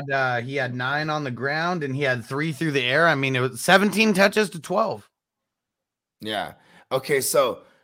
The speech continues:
Speaker 2: so with him limited and then with all the weather and everything like that, I think if Aaron Jones, like I said, twelve, thirteen touches here on the ground, you know what I mean? Then whatever targets he gets, 'cause the targets are unpredictable, if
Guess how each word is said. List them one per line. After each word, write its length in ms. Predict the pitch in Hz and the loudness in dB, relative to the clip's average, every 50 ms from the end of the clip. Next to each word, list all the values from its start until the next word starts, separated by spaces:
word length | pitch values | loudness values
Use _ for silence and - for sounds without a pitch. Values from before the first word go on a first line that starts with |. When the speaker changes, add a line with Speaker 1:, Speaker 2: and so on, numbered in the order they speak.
| _ _ _ _ _ _ _ _ _ _ _ | _ _ _ _ _ _ _ _ _ _ _
Speaker 2:
so 200 | - - 175 160 | -8 -4 -2 -2
with 180 | 147 147 143 135 | 0 -2 -2 -2
him 340 | 147 202 220 220 208 190 | -2 -2 -2 -2 -2 -2
limited 380 | 190 190 190 180 170 139 131 131 135 139 | -2 -2 -2 -4 -4 -4 -6 -6 -6 -8
and 100 | 131 135 | -8 -8
then 140 | 131 127 | -8 -6
with 160 | 127 127 120 151 | -6 -6 -4 2
all 180 | 147 147 165 | 2 2 2
the 80 | 151 139 | 2 0
weather 380 | 131 143 147 143 139 139 135 | -2 0 0 0 0 0 -2
and 120 | 139 139 135 | -4 -4 -2
everything 280 | 139 139 143 143 143 | -2 -2 -4 -6 -6
like 160 | 139 135 131 127 | -8 -8 -4 -2
that, 280 | 147 139 127 110 - - _ _ _ _ _ _ _ _ _ _ _ _ _ _ | -2 -2 -2 -2 -6 -14 _ _ _ _ _ _ _ _ _ _ _ _ _ _
I 100 | - - | 2 2
think 380 | - - - 262 226 - - - | 2 2 -2 -8 -10 -12 -16 -16
if 140 | - - 175 - - | -14 -14 -12 -10 -6
Aaron 300 | - 208 214 208 202 190 | -2 0 2 2 2 2
Jones, 240 | 143 190 196 196 165 | 4 4 4 4 4
like 120 | 180 180 | 4 6
I 100 | 185 180 | 6 4
said, 340 | 160 - 233 220 165 - - - _ - 160 - _ _ | 4 4 4 2 2 0 -2 -10 _ -20 -20 -20 _ _
twelve, 440 | - - - 156 147 151 165 156 156 | -12 -2 4 6 6 6 6 4 0
thirteen 400 | - 160 160 151 - 165 170 151 | -2 -2 -2 -2 -4 -6 -6 -4
touches 400 | - 143 147 139 - 139 127 - | -4 -4 -4 -4 -6 -8 -8 -8
here 260 | - 135 123 117 113 - | -6 -4 -4 -4 -4 -2
on 180 | 127 131 127 | -4 -4 -4
the 60 | 123 117 | -4 -6
ground, 520 | 98 113 120 120 110 101 82 78 69 - _ _ _ _ _ _ | -4 -4 -2 -2 -2 -4 -6 -10 -14 -18 _ _ _ _ _ _
you 60 | 107 | -10
know 60 | 113 | -10
what 40 | 113 | -8
I 80 | 113 117 | -8 -6
mean? 260 | 123 127 131 131 135 _ _ _ _ - | -6 -6 -6 -6 -10 _ _ _ _ -6
Then 160 | 127 123 120 | -6 -6 -4
whatever 300 | 120 127 135 131 131 123 | -2 0 0 0 0 -4
targets 400 | - - 127 127 120 113 113 - | -6 -4 -4 -4 -4 -4 -8 -10
he 100 | 110 110 | -10 -10
gets, 260 | 104 107 98 92 - - | -8 -8 -8 -8 -10 -10
'cause 120 | - 165 | -10 -10
the 80 | 165 156 | -4 0
targets 320 | - 233 233 202 180 160 | 2 2 2 2 0 -2
are 80 | 170 156 | -4 -4
unpredictable, 640 | 160 151 156 - - 127 135 123 - - 104 104 92 | -4 -6 -8 -10 -6 -6 -4 -4 -6 -8 -10 -10 -12
if 40 | 90 | -12